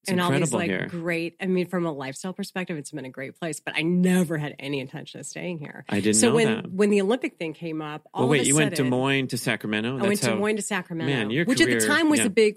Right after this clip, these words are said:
Speaker 2: was a b-, huge, huge leap.
Speaker 1: Sacramento's a top twenty, twenty-five market.
Speaker 2: Twenty, yeah.
Speaker 1: So
Speaker 2: And,
Speaker 1: how'd you
Speaker 2: and,
Speaker 1: do that, Deirdre?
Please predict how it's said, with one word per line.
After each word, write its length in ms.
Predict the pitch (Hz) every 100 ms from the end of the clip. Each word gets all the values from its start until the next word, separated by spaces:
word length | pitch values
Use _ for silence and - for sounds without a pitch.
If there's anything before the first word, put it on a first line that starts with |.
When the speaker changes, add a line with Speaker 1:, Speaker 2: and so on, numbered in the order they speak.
| 214
Speaker 2:
was 140 | 208
a 40 |
b-, 120 | 190 156
huge, 500 | - 233 233 - -
huge 280 | 214 165
leap. 360 | 170 160 - 151
Speaker 1:
Sacramento's 460 | - 135 139 175 107
a 40 |
top 320 | - 120 -
twenty, 420 | - 120 120 113
twenty-five 500 | - 120 110 107 95
market. 160 | 107 165
Speaker 2:
Twenty, 300 | 190 - -
yeah. 420 | 170 190 185 160
Speaker 1:
So 140 | 147 160
Speaker 2:
And, 100 | -
Speaker 1:
how'd 140 | 151
you 60 | -
Speaker 2:
and, 60 | 131
Speaker 1:
do 120 | 151
that, 340 | 151 190 98
Deirdre? 400 | - 104 101 147